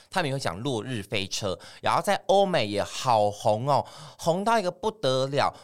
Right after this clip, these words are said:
我觉得他们在台湾算是被低估了哦，我真的觉得，因为以他们在国际上的声量来看，他们是真的，真的非常值得有比现在更高的名气，比现在更高的名声。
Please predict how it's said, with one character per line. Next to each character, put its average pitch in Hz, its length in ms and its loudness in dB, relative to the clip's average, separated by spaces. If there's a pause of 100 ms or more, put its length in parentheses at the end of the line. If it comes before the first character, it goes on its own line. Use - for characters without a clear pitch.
我 139 140 -2
觉 147 80 -4
得 156 80 2
他 214 100 0
们 202 60 -4
在 208 120 0
台 135 280 -4
湾 156 220 2
算 190 120 -4
是 170 120 -6
被 180 120 -2
低 139 320 -6
估 127 300 -2
了 123 100 2
哦， 98 280 2
我 95 120 -4
真 185 140 -4
的 160 140 0
觉 95 240 -6
得， 95 320 -4
因 175 40 -6
为 208 80 -2
以 180 100 -8
他 143 180 -4
们 147 40 -10
在 151 120 -2
国 107 200 -8
际 120 120 -8
上 131 140 -2
的 104 40 -2
声 110 260 -2
量 113 200 -2
来 85 100 -6
看， 131 260 -6 (280)
他 170 120 -4
们 165 80 -4
是 165 120 -6
真 165 320 -2
的， 135 120 0
真 135 200 -2
的 123 100 0
非 120 140 -4
常 104 120 -2
值 95 160 -10
得 98 220 -4 (140)
有 117 200 -2
比 104 160 -12
现 139 220 -2
在 135 80 -2
更 120 280 -4
高 117 220 0
的 110 80 -4
名 95 240 -8
气， 101 280 -4
比 101 120 -12
现 127 160 -4
在 131 80 -6
更 143 140 -8
高 113 160 0
的 104 60 -2
名 90 200 -8
声。 95 300 -4